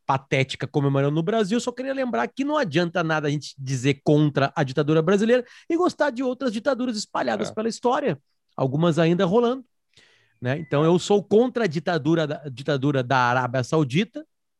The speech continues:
Speaker 1: né, da Venezuela, da Coreia do Norte, a chinesa e a brasileira. Na verdade,
Speaker 2: Porque não
Speaker 1: só
Speaker 2: há
Speaker 1: existe esse caminho, porque se tu é contra, tu pode dizer assim, "Eu sou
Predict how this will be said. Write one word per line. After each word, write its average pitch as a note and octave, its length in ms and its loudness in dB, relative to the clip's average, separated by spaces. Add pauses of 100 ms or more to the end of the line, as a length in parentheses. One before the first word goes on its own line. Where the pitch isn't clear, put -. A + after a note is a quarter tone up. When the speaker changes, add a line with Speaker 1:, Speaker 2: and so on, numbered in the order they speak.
(600)
Speaker 1:
né, C3+ 280 -2 (440)
da D3 200 2
Venezuela, E3+ 520 0 (800)
da F3+ 160 0
Coreia D#3 380 2
do F#3 80 0
Norte, G3+ 480 -6 (580)
a F#3 140 4
chinesa G#3+ 600 0 (400)
e D#4+ 120 2
a C#4 60 4
brasileira. A#3 520 -2 (680)
Na D#3+ 160 0
verdade, F3 380 2
Speaker 2:
Porque D#3+ 140 2
não C#3 80 6
Speaker 1:
só D#3 40 8
Speaker 2:
há F3 120 8
Speaker 1:
existe F#3+ 300 -2 (120)
esse G#3+ 180 0
caminho, D4+ 320 2
porque C#3+ 300 -4 (140)
se - 160 -12
tu A#3+ 80 0
é C#4 80 2
contra, C4 480 2
tu D#3 100 -8
pode F3+ 220 2
dizer D#3+ 120 0
assim, F#3+ 240 0 (200)
"Eu D#3 160 -2
sou G3 280 0